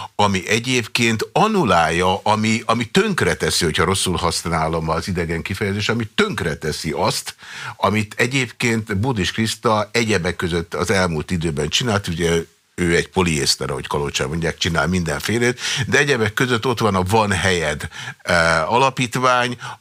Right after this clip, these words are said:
amely nehéz sorsú cigány gyerekeket zárkóztat fel, eh, iskoláztatásukat, egyetemre való eljutásukat, eh, támogatja Úzdon és környékén,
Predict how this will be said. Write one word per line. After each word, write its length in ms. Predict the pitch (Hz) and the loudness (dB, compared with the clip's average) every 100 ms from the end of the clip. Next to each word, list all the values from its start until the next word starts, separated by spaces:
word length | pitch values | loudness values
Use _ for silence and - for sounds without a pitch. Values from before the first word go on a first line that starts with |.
| - | 0
amely 640 | 107 107 104 104 107 110 104 | 2 4 4 4 2 0 0
nehéz 480 | 117 143 135 110 | 0 2 2 2
sorsú 480 | 107 - 110 101 - | 2 2 2 0 -2
cigány 540 | 90 - 110 92 82 85 | -2 0 2 2 2 0
gyerekeket 720 | 90 85 - 90 - 82 82 | 2 0 0 -2 0 0 0
zárkóztat 880 | 80 107 95 92 90 85 - - - | 2 4 4 0 -4 -4 -2 -2 -2
fel, 540 | - 127 113 107 95 - 143 | 2 4 4 4 2 -2 -10
eh, 240 | - 92 87 | -2 0 2
iskoláztatásukat, 1300 | 92 143 - 113 92 92 - 90 90 87 - 90 87 | 2 0 2 2 2 0 -2 -2 0 0 -2 -2 0
egyetemre 520 | 135 110 92 85 87 | 0 0 0 0 0
való 260 | 85 90 90 | 0 0 0
eljutásukat, 1040 | 104 104 87 - 85 - 87 85 82 - | 0 0 -2 0 0 0 -2 -2 -2 -2
eh, 80 | 87 87 | -2 0
támogatja 1160 | 123 117 92 82 85 85 - - 90 80 80 76 - - - | 0 0 0 -2 0 0 -2 -2 2 4 2 0 -4 -10 0
Úzdon 500 | 117 113 - 98 80 | 2 2 2 0 0
és 220 | 78 - | 0 0
környékén, 920 | 104 110 120 120 123 135 143 147 151 | 2 0 0 0 0 0 2 2 -2